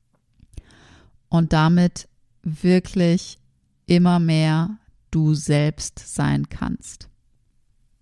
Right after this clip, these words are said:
Wenn du Lust hast, zu erfahren, Emotionen zu begleiten und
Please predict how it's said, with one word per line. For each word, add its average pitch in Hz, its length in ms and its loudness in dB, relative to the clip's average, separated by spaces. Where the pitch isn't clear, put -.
Wenn 220 240 6
du 247 100 8
Lust 220 540 4
hast, - 540 -8
zu - 220 0
erfahren, 185 1200 0
Emotionen 202 840 4
zu 202 180 -2
begleiten 180 600 2
und 180 260 0